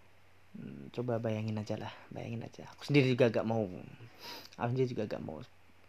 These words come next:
jika ada di posisi mereka. Terima kasih sudah mendengarkan podcast Kawan Misteri. Jangan lupa dukung saya untuk mengembangkan channel podcast ini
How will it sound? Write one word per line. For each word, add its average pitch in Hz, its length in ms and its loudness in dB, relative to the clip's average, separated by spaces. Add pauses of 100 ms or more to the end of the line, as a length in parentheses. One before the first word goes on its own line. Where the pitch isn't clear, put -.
(140)
jika 113 480 -2
ada 107 80 -6
di - 80 -12
posisi 113 320 -8
mereka. 117 320 -8 (1800)
Terima 147 240 4
kasih 190 480 4
sudah 139 400 2
mendengarkan 123 880 0
podcast - 480 -2
Kawan 120 240 2
Misteri. 127 560 -2 (1040)
Jangan 131 160 4
lupa 135 240 2
dukung 139 320 -2
saya 165 400 2
untuk 151 320 0
mengembangkan 127 880 0
channel 127 400 2
podcast 123 380 0
ini 156 260 0